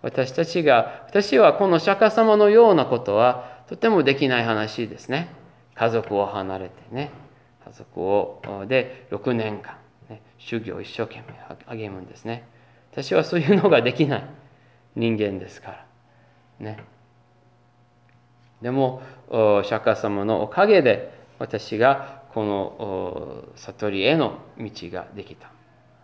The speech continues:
というのは、釈迦様が阿弥陀如来お話をしていただきました。ね。お念仏に、あ、私、私を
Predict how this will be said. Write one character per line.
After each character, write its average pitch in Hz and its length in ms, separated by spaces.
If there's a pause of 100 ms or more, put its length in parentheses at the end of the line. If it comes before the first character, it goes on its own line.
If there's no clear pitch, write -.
と - 60
い 123 40
う 117 40
の 139 120
は、 - 380
釈 110 220
迦 107 100
様 104 200
が - 180
阿 190 60
弥 254 100
陀 233 140
如 143 160
来 101 160
お 107 140
話 120 460
を - 80
し - 100
て 107 120
い 104 80
た 87 100
だ - 120
き - 120
ま - 140
し - 120
た。 - 120 (380)
ね。 117 260
お 117 100
念 110 240
仏 101 260
に、 139 200 (300)
あ、 104 160
私、 98 380 (160)
私 131 380
を 170 140